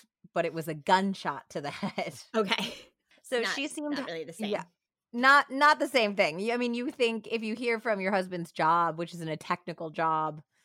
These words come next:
Speaker 1: that he died of a head wound, you think something dropped on him or he was hit by something
Speaker 2: Yeah.
Speaker 1: as an
Speaker 2: It's,
Speaker 1: accident.
Speaker 2: it's like gunshot isn't usually a standard work hazard.
Speaker 1: No, no, it is not.
Speaker 2: No.
Speaker 1: Unless you're a police officer, I guess.
Speaker 2: Yeah.
Speaker 1: Yeah.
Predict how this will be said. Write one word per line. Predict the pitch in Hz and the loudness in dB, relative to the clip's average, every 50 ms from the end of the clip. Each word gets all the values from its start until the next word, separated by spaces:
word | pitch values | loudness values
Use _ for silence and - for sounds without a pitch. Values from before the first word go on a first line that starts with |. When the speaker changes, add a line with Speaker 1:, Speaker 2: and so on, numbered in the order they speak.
| _ _ _ _ _ _ | _ _ _ _ _ _
Speaker 1:
that | 180 170 | -6 -4
he | 170 165 | 0 4
died | 180 175 170 165 165 | 6 6 6 6 4
of | 160 | 0
a | 170 | 0
head | 185 180 180 170 | 0 0 -2 -2
wound, | 160 156 156 | -4 -4 -4
you | 170 180 | -4 -4
think | - 185 175 175 | -4 -4 -6 -4
something | - 185 170 175 175 160 147 147 147 - - | -4 -4 -4 -2 -4 -4 -4 -6 -10 -14 -6
dropped | - 175 170 170 185 - - | -2 2 2 2 2 2 2
on | 180 165 156 | 0 2 2
him | 156 151 151 156 | 0 -2 -2 -4
or | 156 151 | -4 -6
he | 147 143 | -6 -8
was | 156 147 | -8 -6
hit | - 196 196 - | -4 -4 -4 -2
by | - 147 135 | -4 -6 -8
something | - - 147 131 139 - 151 143 143 143 | -8 -8 -10 -12 -10 -10 -10 -10 -8 -10
Speaker 2:
Yeah. | 208 196 185 180 180 175 165 139 87 - - 73 60 - - - - - - | -10 -10 -10 -8 -6 -6 -6 -6 -6 -8 -10 -12 -12 -14 -16 -16 -18 -10 -2
Speaker 1:
as | - 196 185 180 | 0 0 0 0
an | 160 160 | -2 -2
Speaker 2:
It's, | 160 170 | -2 -2
Speaker 1:
accident. | 165 - - - 135 131 131 131 127 147 | -2 -4 -6 -12 -12 -12 -12 -12 -14 -14
Speaker 2:
it's | 170 - - - - | -16 -18 -18 -4 0
like | 262 220 - - - - - 202 - | 2 2 2 0 -4 -20 -20 -4 0
gunshot | - 226 202 214 202 - 233 202 185 165 | 2 2 2 2 0 -2 0 0 0 0
isn't | - 180 170 185 175 156 | -2 -6 -8 -8 -10 -10
usually | 170 170 170 156 - 170 165 160 | -10 -10 -8 -6 -6 -6 -6 -6
a | 151 | -8
standard | - - 180 165 151 147 147 180 | -10 -10 -10 -8 -8 -10 -12 -12
work | 175 156 139 147 - | -12 -14 -14 -12 -12
hazard. | - 160 151 156 - - - - 175 - _ _ _ _ _ _ _ _ _ - - _ | -12 -12 -12 -12 -12 -14 -16 -16 -18 -20 _ _ _ _ _ _ _ _ _ -20 -12 _
Speaker 1:
No, | 220 214 214 202 170 135 - - - _ _ - | -2 0 2 2 0 0 -2 -8 -16 _ _ -8
no, | 190 185 180 175 | -6 -4 -4 -4
it | 175 190 | -4 -6
is | 175 170 175 | -8 -8 -8
not. | 170 151 - - - - - | -8 -8 -8 -10 -12 -14 -14
Speaker 2:
No. | - - - | -14 -12 -10
Speaker 1:
Unless | - 214 214 196 196 - 214 | -6 -2 -2 -2 -2 -2 -4
you're | 196 170 | -6 -6
a | 165 | -6
police | - 196 185 170 165 - | -8 -8 -8 -8 -8 -8
officer, | 147 143 151 - 151 - 160 151 | -10 -10 -10 -14 -12 -10 -10 -10
I | 147 156 | -10 -10
guess. | 151 151 147 160 170 165 - - - | -10 -10 -8 -8 -8 -10 -12 -12 -10
Speaker 2:
Yeah. | 185 147 - - - - - - _ _ _ _ _ _ | -10 -10 -10 -12 -18 -20 -20 -20 _ _ _ _ _ _
Speaker 1:
Yeah. | 190 175 120 95 107 | -6 -6 -6 -6 -8